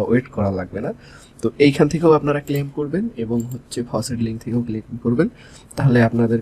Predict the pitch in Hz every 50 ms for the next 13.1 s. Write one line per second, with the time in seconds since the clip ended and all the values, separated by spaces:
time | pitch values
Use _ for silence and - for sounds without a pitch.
0 | - - 113 117 - - 135 - - - - - 117 113 117 113 113 117 113 107
1 | 107 117 113 127 208 233 - - - - _ - - - - - - - - -
2 | - - - - - - - - - 147 - - 143 143 139 135 135 135 123 120
3 | 120 120 120 - 135 123 - - 117 117 110 107 123 123 123 - - - 117 -
4 | - 120 120 120 120 123 123 123 139 143 - - - - - - - - - -
5 | - - - - - - - - - - - - - - - - - - - -
6 | - - - - - - - - - - - - - - - - - - - -
7 | - - - - - - - - - - - - - - - - - - - -
8 | - - - - - - - - - - - - - 101 - - - 139 135 -
9 | 151 135 139 135 120 123 123 - 127 120 - - 120 117 113 110 110 107 113 110
10 | 110 110 110 110 110 - - - - - - - - - - - - 120 117 113
11 | 110 - - 113 - - - 113 107 - - 110 110 120 151 - - - - -
12 | - - - - - - - - - - - _ - - - - - - - -
13 | -